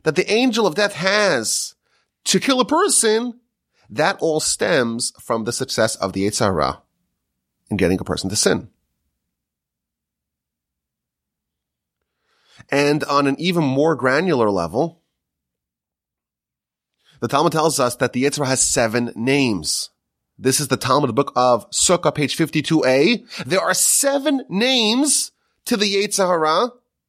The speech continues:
meaning that there are seven different aspects or components to this force. And those seven names are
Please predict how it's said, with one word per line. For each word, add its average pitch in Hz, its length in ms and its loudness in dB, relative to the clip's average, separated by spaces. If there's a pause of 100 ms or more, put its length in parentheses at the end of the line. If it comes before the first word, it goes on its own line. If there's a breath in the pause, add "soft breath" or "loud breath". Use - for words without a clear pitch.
(160)
meaning 226 560 2 (300 soft breath)
that 190 100 -2
there 185 100 2
are 165 40 0
seven 214 420 0
different 202 580 -4 (840)
aspects 160 600 0
or 123 80 0
components 147 880 0 (120)
to 151 160 0
this 120 200 -2
force. - 480 -4 (1120 loud breath)
And 135 120 0
those 165 380 0
seven 170 380 0
names 160 340 2
are 113 420 2